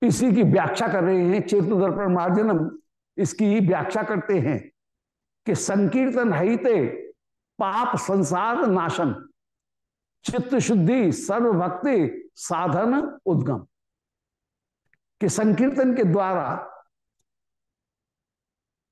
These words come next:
पाप में प्रवृत्त करने वाला जो संसार है उसका न-, नाश हो जाएगा, चित्त की शुद्धि हो जाएगी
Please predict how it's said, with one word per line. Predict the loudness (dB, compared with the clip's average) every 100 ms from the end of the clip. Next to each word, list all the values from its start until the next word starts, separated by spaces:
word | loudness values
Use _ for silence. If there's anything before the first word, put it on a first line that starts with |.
| _ _ _ _ _ _ _ _ _ _ _ _ _ -6
पाप | -2 0 2
में | 2 2
प्रवृत्त | 4 2 2 0
करने | 0 0 2
वाला | 2 0 0 2
जो | 0
संसार | 0 0 0 0 0 0
है | 0 -2 -4 -18 _ _ -4
उसका | -4 -2 0
न-, | 2 0 -2 -2
नाश | 0 0 -2 -6 -8 -2
हो | 2 2
जाएगा, | 2 2 0 -2 -6 _ _ -20 -20 _ _ _ _ _ _ _ _ _ -6
चित्त | -4 0 2
की | 2
शुद्धि | 2 2 4 6
हो | 6
जाएगी | 4 4 2 2 2 0